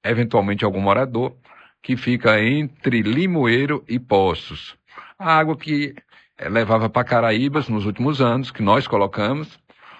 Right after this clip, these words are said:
ela era abastecida, Caraíbas, e quem estava no meio do caminho era beneficiado. A Embasa assumiu a água de Caraíbas,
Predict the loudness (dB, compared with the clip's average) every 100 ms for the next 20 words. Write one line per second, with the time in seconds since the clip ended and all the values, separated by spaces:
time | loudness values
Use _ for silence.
0 | -20 _ _ _ _ _ -4 -2 0 2
1 | 2 2 0 0 -4 -2 -2 0 -2 -4
2 | -4 0 0 0 -2 -6 -6 -8 -2 0
3 | 2 0 0 0 0 0 0 0 -2 -4
4 | -6 -4 -2 -2 -2 -2 -4 -4 0 2
5 | 2 -4 -14 _ -20 _ -6 0 2 2
6 | 2 0 0 0 2 0 0 -2 -2 -4
7 | -2 2 2 2 -2 -6